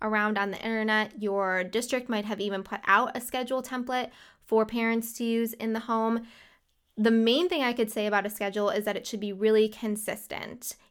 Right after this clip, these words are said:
and that it doesn't have to be like this cookie cutter schedule where the kid is doing work all day long, but more of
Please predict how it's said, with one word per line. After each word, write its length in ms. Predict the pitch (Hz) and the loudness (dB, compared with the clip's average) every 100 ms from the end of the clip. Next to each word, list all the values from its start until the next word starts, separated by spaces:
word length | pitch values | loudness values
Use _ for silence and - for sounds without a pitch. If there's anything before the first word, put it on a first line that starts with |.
| _ | _
and 720 | 226 214 202 196 196 196 208 - - | -2 0 0 0 -2 -4 -6 -10 -8
that 520 | 208 208 196 190 202 | -2 0 2 0 -4
it 140 | 214 | -4
doesn't 220 | 214 220 254 | 0 0 0
have 200 | 262 254 | -2 -4
to 80 | 220 | -4
be 200 | 226 220 | 0 2
like 160 | 208 | 0
this 160 | 208 202 | -4 -8
cookie 380 | - 240 240 220 | -10 -8 -6 -6
cutter 640 | - 214 208 208 208 208 - - _ | -4 0 2 2 2 -2 -14 -20 _
schedule 580 | - 226 214 214 214 208 | -2 2 2 2 2 2
where 240 | 202 196 | 2 0
the 80 | 196 | 0
kid 180 | 208 208 | -2 -2
is 180 | 202 190 | -2 -4
doing 460 | 214 202 196 196 - | -6 -4 -4 -6 -8
work 320 | 196 214 214 - | -2 -2 -2 0
all 240 | 208 208 | 2 2
day 240 | 214 202 190 | 0 -2 -2
long, 500 | 190 190 240 330 320 - | 0 0 0 -6 -10 -6
but 180 | 226 - | -2 0
more 380 | 220 233 240 - | 0 0 0 0
of 500 | 214 208 202 196 | 0 2 2 0